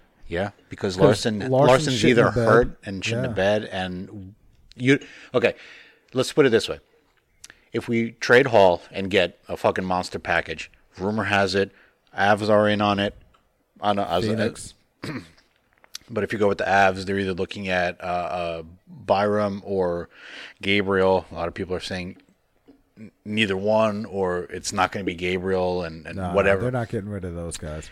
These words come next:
Speaker 1: If, if it's a decent enough package that's going to affect us in the next year and a half, short term, okay? Or if Hall re-signs with us, do we win or lose?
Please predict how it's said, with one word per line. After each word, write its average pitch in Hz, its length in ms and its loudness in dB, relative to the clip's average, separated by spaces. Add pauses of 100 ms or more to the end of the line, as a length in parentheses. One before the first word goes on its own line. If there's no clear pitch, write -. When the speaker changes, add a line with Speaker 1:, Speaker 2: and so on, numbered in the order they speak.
(180)
Speaker 1:
If, 107 280 -2 (380)
if - 440 -4
it's - 420 -2 (800)
a 107 100 -4
decent 143 540 -2
enough 117 320 0
package 101 440 -2
that's 95 180 -4
going 98 260 -4
to 104 180 -10
affect 95 460 -2
us 98 220 -4
in 98 140 -12
the 95 60 -8
next 95 340 -6 (120)
year 107 500 -2
and 95 140 -12
a 82 40 -8
half, - 560 -6 (120)
short - 300 -2
term, 80 200 -16 (380)
okay? 90 300 -4 (720)
Or 131 260 4
if 135 160 -4
Hall 117 340 4
re-signs 107 640 -2
with 95 200 -4
us, - 340 -14 (920)
do 107 100 -4
we 98 140 -2
win 92 160 -6
or 87 100 -6
lose? 80 360 -10